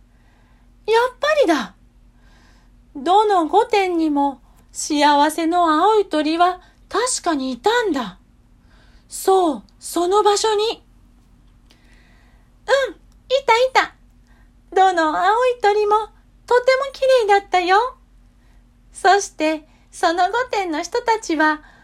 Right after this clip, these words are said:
みんな幸せそうに暮らしてた。幸せの青い鳥がいたから、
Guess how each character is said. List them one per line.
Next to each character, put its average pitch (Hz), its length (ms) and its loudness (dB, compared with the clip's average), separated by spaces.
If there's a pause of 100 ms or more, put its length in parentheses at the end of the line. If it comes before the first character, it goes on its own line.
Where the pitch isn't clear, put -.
(140)
み 247 220 -4
ん 233 180 -6
な 240 140 0
幸 285 240 -6 (220)
せ 453 160 -2
そ 494 240 -4
う 427 40 -6
に 370 120 -10
暮 403 140 -2
ら 466 160 0
し 494 80 -12
て 539 200 -2
た。 - 200 -2 (1120)
幸 330 540 0
せ 359 140 -4
の 381 240 2
青 403 240 2
い 466 120 -4
鳥 381 300 -2
が 370 240 -2 (320)
い 453 120 -4
た 480 160 -2
か 349 140 -4
ら、 294 220 -4